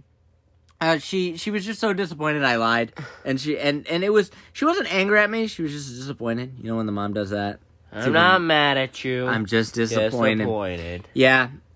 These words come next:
Speaker 1: Uh, but at the
Speaker 2: And
Speaker 1: end of the
Speaker 2: that's
Speaker 1: day,
Speaker 2: how we
Speaker 1: that,
Speaker 2: ended up here.
Speaker 1: that was the,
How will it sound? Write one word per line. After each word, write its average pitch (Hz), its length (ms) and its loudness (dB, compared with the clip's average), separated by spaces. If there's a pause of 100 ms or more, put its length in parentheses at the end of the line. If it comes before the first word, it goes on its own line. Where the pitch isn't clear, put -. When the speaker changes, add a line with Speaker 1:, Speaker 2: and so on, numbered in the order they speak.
(120)
Speaker 1:
Uh, 147 380 6 (160)
but 233 260 6 (800)
at 185 120 4
the - 20 2
Speaker 2:
And 262 80 4
Speaker 1:
end - 20 4
of 202 180 6
the 220 60 0
Speaker 2:
that's 202 120 -6
Speaker 1:
day, 196 40 0
Speaker 2:
how 180 180 2
we 165 200 0
Speaker 1:
that, - 60 -6
Speaker 2:
ended 139 360 0
up 117 220 -4
here. 101 280 -14 (100)
Speaker 1:
that 196 200 6
was 262 220 -2
the, 226 240 0